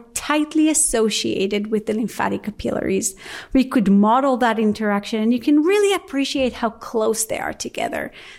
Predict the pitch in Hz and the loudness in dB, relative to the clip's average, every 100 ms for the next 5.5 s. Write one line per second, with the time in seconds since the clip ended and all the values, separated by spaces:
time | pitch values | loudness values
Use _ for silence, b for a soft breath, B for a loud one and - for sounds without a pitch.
0 | B 294 277 277 339 359 339 311 240 254 | B 0 0 2 4 6 6 4 2 0
1 | 254 - 240 226 208 - 240 208 220 208 | 0 -4 -4 -6 -6 -4 -2 -2 -4 -8
2 | 202 - 208 202 170 185 B B B 233 | -8 -4 -2 0 0 -2 B B B 0
3 | - - 277 277 - 285 254 220 220 233 | 2 2 2 4 2 0 0 0 2 2
4 | 240 - 254 226 226 226 220 214 214 214 | 2 -4 -4 -2 -2 -2 -2 0 0 0
5 | 208 - 220 214 220 | 0 0 0 0 -4